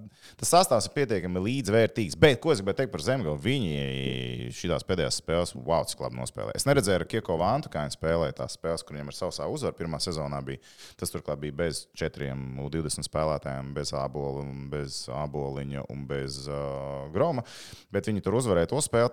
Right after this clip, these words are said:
tad atnāca atpakaļ Ābols, pret Kieko Espo bija divas superlīdzīgas spēles. Principā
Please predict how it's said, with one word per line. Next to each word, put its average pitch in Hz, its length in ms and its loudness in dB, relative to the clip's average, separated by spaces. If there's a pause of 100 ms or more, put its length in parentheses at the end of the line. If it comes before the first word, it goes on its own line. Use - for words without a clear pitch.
tad 107 80 6
atnāca 95 400 2
atpakaļ 87 640 4
Ābols, 123 580 4
pret - 160 -4
Kieko 98 240 4
Espo 80 160 -2
bija 71 320 -6
divas 98 320 2
superlīdzīgas 85 460 2
spēles. 80 640 2
Principā 95 400 -2